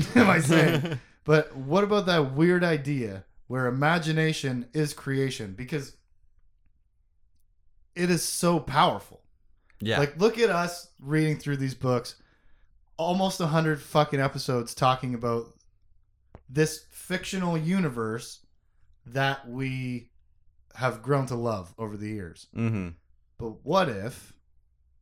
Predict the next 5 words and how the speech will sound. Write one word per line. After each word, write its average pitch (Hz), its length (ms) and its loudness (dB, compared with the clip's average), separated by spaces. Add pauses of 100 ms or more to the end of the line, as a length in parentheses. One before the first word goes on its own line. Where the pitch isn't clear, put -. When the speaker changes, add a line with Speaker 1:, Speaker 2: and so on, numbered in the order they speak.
(1300)
Speaker 1:
that 139 540 0
consecration 165 1200 0
of 135 220 -2
imagination, 123 1080 -2
wow, 117 580 -8